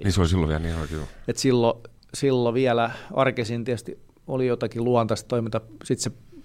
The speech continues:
Speaker 2: P K:sta niinku, siinä se alkoi pikkuhiljaa putoa niitä päiviä, et eka putosi tiistai ja niin poispäin. Et, et tietenkin meillä oli selvä konsepti Kinossa, että se oli neljä päivää, keskiviikko opiskelijapajat, torstai live ja perjantai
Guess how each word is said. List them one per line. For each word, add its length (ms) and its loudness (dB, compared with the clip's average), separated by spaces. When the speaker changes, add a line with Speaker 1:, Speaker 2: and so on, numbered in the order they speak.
Speaker 2:
P 40 -10
K:sta 240 2
niinku, 220 0
siinä 220 0
se 120 0
alkoi 180 6
pikkuhiljaa 400 2
putoa 320 2
niitä 200 -8
päiviä, 260 -2
et 80 -4
eka 140 -2
putosi 280 -8
tiistai 440 -4
ja 80 -4
niin 180 -2
poispäin. 420 -2
Et, 120 -8
et 100 -2
tietenkin 260 6
meillä 160 6
oli 80 6
selvä 220 8
konsepti 380 4
Kinossa, 240 4
että 80 -6
se 60 0
oli 80 4
neljä 180 4
päivää, 340 6
keskiviikko 480 2
opiskelijapajat, 560 0
torstai 400 0
live 260 2
ja 280 -2
perjantai 600 -2